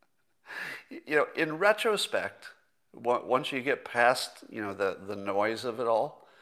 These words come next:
as soon as it slows down a little bit and you can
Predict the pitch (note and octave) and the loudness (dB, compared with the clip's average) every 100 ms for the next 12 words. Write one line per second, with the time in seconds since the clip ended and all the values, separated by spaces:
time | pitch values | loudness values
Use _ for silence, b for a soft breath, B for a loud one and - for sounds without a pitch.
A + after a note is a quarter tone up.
0 | B B B A2+ - G3 F#3+ E3+ A#2+ - | B B B -6 -2 -2 -2 -4 -4 -6
1 | - - A#2 B2 A2 A#2 A#2+ A2+ A2+ A2+ | -6 0 2 2 4 4 6 2 0 4
2 | A#2 A2+ G#2 G2 - F#2 | 4 4 0 -6 -6 -10